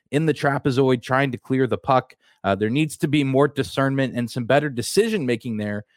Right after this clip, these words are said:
and you would honestly expect that from a guy who, this is his first conference finals appearance, and a guy who, quite honestly, has been playing pretty well here in the Stanley Cup playoffs. I know that that's been a general consensus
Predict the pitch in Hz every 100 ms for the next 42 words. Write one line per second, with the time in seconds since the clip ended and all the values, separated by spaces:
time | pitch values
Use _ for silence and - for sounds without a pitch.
0 | _ 110 139 156 143 190 156 - 143 127
1 | 123 - - 196 208 - 120 107 123 110
2 | 104 107 120 113 113 110 127 - 117 127
3 | - - 143 131 - 139 139 127 - 127
4 | 123 113 110 190 220 135 127 - - _
5 | _ 120 120 110 120 113 120 147 139 143
6 | 147 - - 131 143 127 160 - 147 135
7 | 143 - 143 139 143 165 160 - 185 139
8 | 185 180 113 95 92 _ _ - 120 110
9 | 120 113 101 117 - 117 98 90 120 127
10 | 147 120 131 131 - 135 135 127 123 107
11 | 131 143 151 143 113 - 175 - 139 131
12 | -